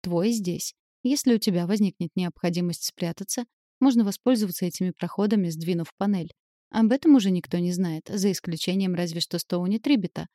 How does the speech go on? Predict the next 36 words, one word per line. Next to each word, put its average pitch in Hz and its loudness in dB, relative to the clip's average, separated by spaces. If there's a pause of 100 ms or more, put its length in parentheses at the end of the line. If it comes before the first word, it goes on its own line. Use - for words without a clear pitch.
(260)
если 220 4
тот, 160 -4
конечно, 170 -4
не 175 0
забыл. 170 -2 (500)
Стоуни 190 0
не 220 4
забыл. 196 0 (220)
Он 240 8
нарисовал 196 4
мне 180 0
план 175 0
дома 180 2
и 269 2
отметил 180 0
места 175 -4
тайных 175 -4
проходов. 180 -4 (300)
Но 214 6
он 202 6
не 190 4
сказал 196 0
мне, 175 0
что - -8
два 175 -2
прохода 214 -2
всё - -4
ещё 175 -4
открыты. 208 -4 (540)
Молодец, 160 2
Стоуни, 175 -6
умеет 254 6
держать 175 -2
язык 175 -2
за 170 -4
зубами. 175 -4